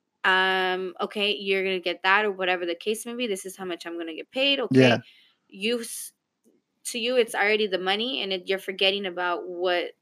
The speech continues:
Speaker 1: is behind that, you know,
Speaker 2: Right.
Speaker 1: of who this is gonna be for, what this is gonna do for that person, or whatever the case may be. And when you take more pride into doing the work than just getting paid, then,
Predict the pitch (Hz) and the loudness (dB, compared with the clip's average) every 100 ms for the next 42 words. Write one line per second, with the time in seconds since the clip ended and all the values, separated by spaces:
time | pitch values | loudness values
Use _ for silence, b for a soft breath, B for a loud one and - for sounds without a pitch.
0 | _ - 185 170 170 185 185 165 165 78 | _ -6 -6 -4 -8 -2 -2 -2 -6 -10
1 | - _ - 170 135 127 113 160 b b | -10 _ -4 6 8 8 4 -4 b b
2 | b b _ _ - 233 226 208 208 185 | b b _ _ -2 0 2 0 0 -8
3 | - 175 165 170 165 - 165 165 165 190 | -6 -6 -2 -4 -4 -4 -2 -2 0 -2
4 | 185 180 - 175 175 170 175 127 - 196 | -2 -8 -10 -8 -4 -4 -4 -6 -4 -6
5 | 196 190 175 165 170 170 - - 156 - | -8 -8 -8 -4 -2 -4 -6 -10 -12 -10
6 | 151 151 147 b b b - 185 185 180 | -14 -12 -16 b b b -6 -4 -4 -4
7 | 190 185 180 180 185 185 180 175 185 185 | -4 -2 -2 -2 -4 -2 -4 -2 0 0
8 | 185 180 185 180 175 175 175 165 165 196 | -2 -8 -10 -6 -4 -2 -4 -6 -4 0
9 | 220 202 196 190 175 175 170 - 170 156 | 0 0 -4 -8 -8 -8 -8 -4 -4 -6
10 | - 196 175 170 - _ _ - 185 175 | -2 0 0 -2 -10 _ _ -8 -2 0
11 | 170 160 | -2 -8